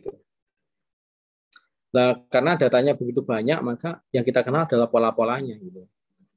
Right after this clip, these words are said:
Jadi kalau misalkan kita mencoba untuk visualisasi gitu kan ya, atau kita mencoba untuk apa namanya, memvalidasi, mohon maaf, itu seperti data seperti ini seperti apa? Ini kan data-data yang sudah apa ya, menjadikan tren kan ya.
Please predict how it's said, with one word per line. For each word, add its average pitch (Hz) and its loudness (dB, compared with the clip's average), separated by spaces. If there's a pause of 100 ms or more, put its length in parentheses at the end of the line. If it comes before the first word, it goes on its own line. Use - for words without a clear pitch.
(140)
Jadi 120 4
kalau 143 6
misalkan 135 2
kita 131 0
mencoba 123 0
untuk 123 -2
visualisasi 139 -4
gitu 110 -4
kan 104 -8
ya, 104 -18 (100)
atau 135 0 (240)
kita 135 0
mencoba 120 0
untuk 117 2
apa 147 0
namanya, 131 -6 (560)
memvalidasi, 135 2
mohon 104 -2
maaf, 120 -10 (280)
itu 139 -2 (160)
seperti 143 0
data 127 4
seperti 135 -4
ini 202 0
seperti - -4
apa? 190 -6
Ini 160 -2
kan 202 -4
data-data 123 0
yang 131 -6
sudah 113 -4 (180)
apa 113 -6
ya, 95 -6 (140)
menjadikan 123 0
tren 131 0
kan 92 -8
ya. 87 -20